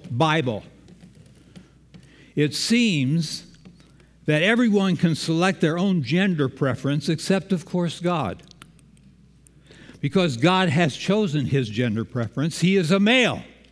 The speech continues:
Now, any theological student knows that God is spirit,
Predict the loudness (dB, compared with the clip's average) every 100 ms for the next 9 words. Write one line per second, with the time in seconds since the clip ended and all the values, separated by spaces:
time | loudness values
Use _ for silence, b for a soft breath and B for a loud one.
0 | _ B B B B B 0 2 2 0
1 | 2 0 2 0 0 -2 -4 -2 -2 0
2 | 0 0 2 0 0 -2 0 0 0 -2
3 | -6 0 2 2 -2